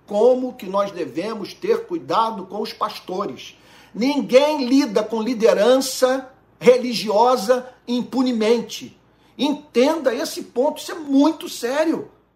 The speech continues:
Eles estavam enganados, eles estavam nas redes sociais, eles estavam organizando seus congressos para tentar matar o Messias, para convencer os, as pessoas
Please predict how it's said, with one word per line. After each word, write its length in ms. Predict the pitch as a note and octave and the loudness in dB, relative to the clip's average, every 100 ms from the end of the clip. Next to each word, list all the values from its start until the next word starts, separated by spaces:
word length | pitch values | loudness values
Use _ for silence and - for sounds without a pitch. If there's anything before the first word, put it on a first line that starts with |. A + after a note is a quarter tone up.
| _ - | _ -18
Eles 240 | E4+ E4 | -8 -6
estavam 680 | E4 - - D4+ D#4+ E4 C#4+ | -4 -6 0 2 2 2 2
enganados, 1040 | C#4+ F4+ D4+ D#4+ C#4 C#4+ F4 F4+ D#4 E3 | 0 0 2 2 2 -2 -2 -4 -8 -6
eles 240 | C4+ F4 D#4+ | -6 -6 -6
estavam 520 | D#4 - C#4+ D4+ D#4 | -6 0 2 2 2
nas 200 | D4+ G3 | -2 -2
redes 440 | A#3 D4 D#4+ D#4+ | 0 0 -2 -8
sociais, 920 | - C#4 - A#3+ A3+ D4 D#4 - - _ _ _ _ | -6 -8 -6 -4 -2 -2 -4 -8 -16 _ _ _ _
eles 240 | B3+ D#4 D4 | -10 -10 -8
estavam 440 | - - D4+ D4+ | -6 0 2 2
organizando 640 | A3 C4 C#4 G3 A3 D4 C4 | 0 0 -2 0 0 0 -4
seus 260 | C4+ C4 | -6 -6
congressos 1040 | - C4+ A#3 A3+ D4 D4+ - E4+ D3 - - _ _ _ _ _ | -6 -4 -2 -2 -2 -4 -8 -12 -14 -16 -20 _ _ _ _ _
para 320 | D#4 E4+ E4 | 4 4 2
tentar 720 | D#4+ - - D#4+ D#4+ - C4+ | 0 -6 0 2 2 0 0
matar 560 | E4+ F4 - - D4 E4+ | 2 -2 -2 2 2 2
o 80 | F4+ | -2
Messias, 480 | F4 - A#3+ D#4+ - | -6 -8 -10 -6 -2
para 160 | D#4 | -2
convencer 1120 | - E4 F#4 D#4+ D4 - - D4 F4 - - _ _ | -2 -2 0 -2 -4 -8 -6 -2 -2 -2 -8 _ _
os, 240 | A#3+ - - | -12 -12 -10
as 120 | G3+ | -10
pessoas 800 | - D#3+ - B3 F4 D4+ A#2 A2+ | -8 -8 2 6 6 2 -6 -10